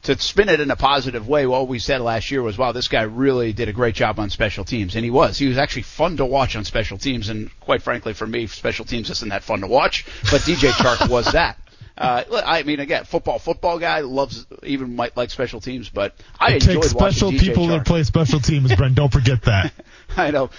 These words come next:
Speaker 1: but I enjoyed watching him play that. Uh, I thought
Speaker 2: Yeah.
Speaker 1: he was great. Now, receiver-wise, he was not so great. Uh, the memorable drop in the end zone, then he got banged up toward the end of the season. I think it was a frustrating year for him,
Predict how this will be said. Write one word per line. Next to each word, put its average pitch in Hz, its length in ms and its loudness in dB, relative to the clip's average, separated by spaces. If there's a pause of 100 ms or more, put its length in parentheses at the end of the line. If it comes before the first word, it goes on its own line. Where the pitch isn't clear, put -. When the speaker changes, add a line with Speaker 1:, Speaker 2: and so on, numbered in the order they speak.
Speaker 1:
but 156 140 4
I 233 120 2
enjoyed 214 340 0
watching 208 320 0
him 147 100 -6
play 226 240 0
that. 117 300 -4
Uh, 135 160 2
I 135 80 0
thought 107 160 4
Speaker 2:
Yeah. 92 60 4
Speaker 1:
he 87 60 2
was 117 120 -8
great. 156 380 -4
Now, 127 340 -2 (180)
receiver-wise, 117 760 -6
he 123 160 -10
was 113 440 -8
not 127 220 -2
so 120 180 -4
great. 113 300 -4 (280)
Uh, - 160 -4
the 120 100 -4
memorable 127 500 2
drop 117 380 2
in 123 100 -2
the 113 160 -4
end 117 160 -2
zone, 117 360 -2 (160)
then 117 140 -2
he 131 60 0
got 123 220 2
banged 120 280 0
up 113 160 0
toward 123 180 -2
the 117 120 -2
end 113 120 -6
of 107 40 -12
the 107 80 -10
season. 143 220 0
I - 40 0
think 175 120 -2
it - 20 4
was 139 120 2
a 170 40 -12
frustrating 117 680 -2
year 117 220 0
for - 160 -8
him, 123 340 -2